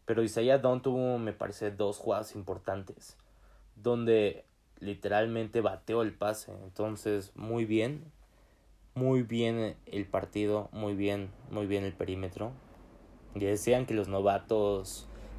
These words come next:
decían que querían que añadieran. No, papá, ahí está.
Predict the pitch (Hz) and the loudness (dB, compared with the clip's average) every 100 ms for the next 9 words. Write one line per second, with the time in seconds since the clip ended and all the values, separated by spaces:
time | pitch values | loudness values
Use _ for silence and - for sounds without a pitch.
0 | - 85 - 107 107 104 - 98 104 104 | -10 -8 -4 -4 -2 -4 -2 -4 -2 -4
1 | 92 87 98 104 98 107 117 113 95 110 | -4 -4 0 0 0 -2 2 2 2 -2
2 | - - - 98 - 104 | -12 -12 -8 -8 -6 -8